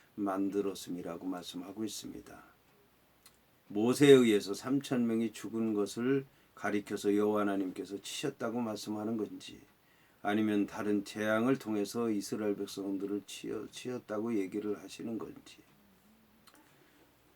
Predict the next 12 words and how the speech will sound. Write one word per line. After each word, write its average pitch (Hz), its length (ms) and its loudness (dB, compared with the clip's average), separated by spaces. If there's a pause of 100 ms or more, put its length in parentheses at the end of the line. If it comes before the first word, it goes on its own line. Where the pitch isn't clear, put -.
아니면 123 520 8
모세의 110 500 4
기도를 110 400 -2
듣고 - 360 -4
용서하신 107 760 0
것으로 110 400 -4
치셨다고 120 600 -6
하는 117 200 0
말씀을 110 440 -2
하시는 127 360 -2
것인지는 120 480 -2
모르지만, 101 680 -4